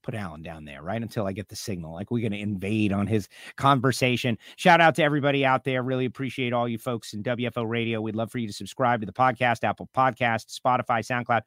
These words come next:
You know, not everybody can watch the show on YouTube or Twitter. Everybody that's out there retweeting on Twitter, thank you so much. It's been amazing to watch you guys all re-,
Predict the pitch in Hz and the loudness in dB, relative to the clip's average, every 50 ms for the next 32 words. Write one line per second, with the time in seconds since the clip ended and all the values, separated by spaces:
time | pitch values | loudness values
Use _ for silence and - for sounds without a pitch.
0 | _ - - - 175 185 180 175 180 185 175 170 156 156 151 151 135 - 123 113 | _ -14 -6 -2 0 2 4 4 4 4 2 2 0 0 -2 -2 -2 -2 -4 -4
1 | 113 120 135 147 156 - - - 131 120 - - 151 143 139 131 123 120 - _ | -2 2 2 2 2 2 -2 -6 -6 -6 -4 0 2 2 2 2 0 -2 -4 _
2 | _ - _ - 120 127 123 123 135 139 123 - 139 131 123 123 120 107 - _ | _ -14 _ -4 -2 -2 0 0 0 -2 -2 -2 -2 0 0 0 -2 -2 -6 _
3 | _ _ - 160 143 120 - - 143 156 160 143 147 147 143 147 131 143 127 131 | _ _ -4 -4 -4 -4 -4 -4 0 0 2 2 4 2 2 2 0 0 0 0
4 | 139 143 127 135 123 - 151 131 - 147 135 127 131 120 - - 139 127 127 127 | 0 0 0 -2 0 0 0 0 2 0 -2 -2 -4 -6 -4 -4 -4 -4 -4 -6
5 | 123 - - 131 120 123 - - 131 120 120 120 - 135 127 123 120 117 - - | -6 -6 -6 -4 -4 -4 -4 -4 -4 -6 -6 -8 -6 -4 -2 -2 -2 -4 -6 -10
6 | - 127 120 113 120 120 120 110 123 117 113 120 120 113 - - 104 120 113 110 | -8 -6 -4 -2 -2 -2 -2 -2 -4 -2 0 0 0 0 -2 -4 -4 -2 -2 -2
7 | 113 113 117 110 107 123 117 | 0 -2 -2 -2 -4 -6 -8